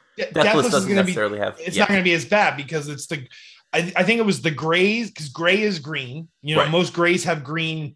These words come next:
Speaker 1: in 'em, you know, and the green just completely ate the gray of the pencils, basically, is what happened with Play It
Speaker 2: Yeah.
Speaker 1: Again. So,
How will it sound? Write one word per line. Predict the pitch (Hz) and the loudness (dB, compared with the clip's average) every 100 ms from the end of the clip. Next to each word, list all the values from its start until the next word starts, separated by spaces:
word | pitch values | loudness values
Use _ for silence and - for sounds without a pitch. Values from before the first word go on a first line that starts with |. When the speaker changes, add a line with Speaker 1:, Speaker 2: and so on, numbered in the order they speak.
| _ | _
Speaker 1:
in | 151 131 | -8 -6
'em, | 127 151 | -8 -6
you | 147 | -4
know, | 135 131 131 131 | -2 -4 -6 -10
and | 139 139 135 131 - _ _ _ _ | -6 -2 -2 -6 -12 _ _ _ _
the | 147 | -8
green | 135 165 175 165 | -2 0 0 0
just | 165 - | -2 -2
completely | 165 160 156 147 | -8 -6 -4 -2
ate | 151 151 | -4 -6
the | 139 | -6
gray | 139 156 147 | -2 0 0
of | 131 | -2
the | 120 | -2
pencils, | 175 165 123 113 117 | -2 -2 -8 -14 -8
basically, | 127 120 139 127 | -6 -4 -6 -6
is | 127 | -4
what | 127 | -4
happened | 123 131 131 | -2 -4 -4
with | 120 | -10
Play | - 131 | 0 0
It | |
Speaker 2:
Yeah. | 120 | 2
Speaker 1:
Again. | 139 113 120 | -4 -4 -6
So, | - 214 220 190 170 | 0 4 6 6 4